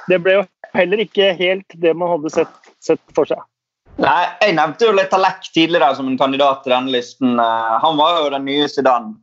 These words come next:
Speaker 2: og i hvert fall sånn jeg husker det, når de ble hentet, da var vel jeg tretten tretten, fjorten år eller noe sånt. Kan ha vært i to tusen eller to tusen og en.
Speaker 1: To tusen og en, kanskje, ja.
Speaker 2: Ja, fjorten år da. At da liksom han var den nye Zidane,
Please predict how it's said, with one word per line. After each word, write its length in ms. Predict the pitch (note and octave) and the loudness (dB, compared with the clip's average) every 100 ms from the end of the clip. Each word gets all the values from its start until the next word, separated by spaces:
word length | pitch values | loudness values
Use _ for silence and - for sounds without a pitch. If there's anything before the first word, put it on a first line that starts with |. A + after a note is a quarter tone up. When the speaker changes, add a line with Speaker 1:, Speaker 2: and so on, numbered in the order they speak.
| - | -4
Speaker 2:
og 580 | C3+ C3+ B2+ B2 A#2+ - | 0 2 2 0 -2 -8
i 160 | - - - | -16 -16 -2
hvert 200 | D3 D#3 | 0 0
fall 100 | D3 | -2
sånn 200 | B2+ E3 D#3+ | -2 0 0
jeg 140 | C3+ | -2
husker 300 | C#3 - D#3 | -6 -2 0
det, 160 | C#3+ B2+ | 0 0
når 140 | C3+ | 0
de 120 | D3 | 0
ble 140 | C3 B2 | 0 2
hentet, 400 | B2+ C3+ C#3+ B2 | 0 -2 -4 0
da 80 | C#3+ | 2
var 180 | C#3+ C3+ | 2 0
vel 100 | C3+ | 0
jeg 240 | C3+ C3 _ _ _ _ _ _ - | 0 -2 _ _ _ _ _ _ -12
tretten 520 | - C3 C#3 C3 - _ _ _ - | -8 -2 0 -2 -6 _ _ _ -2
tretten, 180 | D3+ | 0
fjorten 440 | - C#3 C3 - C#3+ | 2 0 0 0 2
år 160 | D3 C3+ | 2 2
eller 160 | C3 | 0
noe 80 | A#2+ | 0
sånt. 180 | C3 C3 | -2 0
Kan 100 | C3+ | 0
ha 60 | C#3 | 0
vært 180 | C#3 | -2
i 40 | B2+ | -4
to 180 | D3+ C#3+ | -2 -2
tusen 540 | D3+ D3+ C#3 - C3+ | 2 2 2 -2 -2
eller 120 | B2 | -2
to 100 | C3+ | -2
tusen 280 | C3+ C3+ - | -4 -2 -2
og 40 | C3+ | 0
en. 300 | C#3+ C#3+ D#3 | 0 -2 0
Speaker 1:
To 120 | E3+ | 0
tusen 300 | E3 C#3+ E3+ | 2 0 0
og 40 | D3 | 2
en, 280 | D3+ D#3 | 0 -2
kanskje, 280 | D3 D#3+ E3 | -4 -4 0
ja. 140 | E3 E3+ _ _ _ - | 0 -2 _ _ _ 0
Speaker 2:
Ja, 320 | C3 C3 B2+ - - | 2 0 -2 -8 -2
fjorten 420 | D3+ - - D#3 | -2 -2 -6 0
år 160 | C#3 A#2 | 2 2
da. 120 | B2 B2 - | 0 -2 -2
At 200 | C#3 C3 | -2 2
da 120 | E3 C3+ | 2 2
liksom 220 | C3+ D3 | -2 0
han 160 | D3 | 0
var 100 | C3 B2+ | 0 -2
den 100 | B2+ | -2
nye 180 | C3 C3+ | -4 -2
Zidane, 420 | C3+ C#3 D3+ | 2 2 2